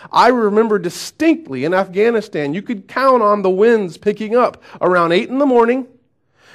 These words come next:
and it would be windy and gusty, blowing dust on everything until right about eight o'clock at night. And then it would calm down. And so we would plan our showers around that so that we, we didn't have to walk from the showering facility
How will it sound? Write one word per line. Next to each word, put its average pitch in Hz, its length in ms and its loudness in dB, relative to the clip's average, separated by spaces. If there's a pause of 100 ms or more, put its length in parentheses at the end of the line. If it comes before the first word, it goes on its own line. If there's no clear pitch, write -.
(120)
and 208 140 2
it 254 100 6
would 226 160 -2
be 214 100 -4
windy 254 500 0
and 190 160 -2
gusty, 226 400 0
blowing 208 460 0
dust 208 300 2
on 196 140 -2
everything 208 640 -2 (240)
until 233 240 2
right 202 260 2
about 233 440 2
eight 185 140 2
o'clock 214 320 2
at 226 100 0
night. 285 260 2 (720)
And 208 120 2
then 220 120 6
it 196 80 0
would 226 160 0
calm 220 280 2
down. 220 480 0
And 190 140 -4
so 190 160 0
we 185 160 -4
would 214 220 -4
plan 202 320 0
our 208 100 2
showers 226 560 2
around 156 340 0
that 165 300 0 (160)
so - 180 0
that 196 140 4
we, 185 100 0
we 196 140 -4
didn't 196 200 2
have 202 160 -4
to 180 80 -6
walk 202 340 2
from 196 160 -6
the 165 60 -8
showering 226 500 2
facility 170 640 -6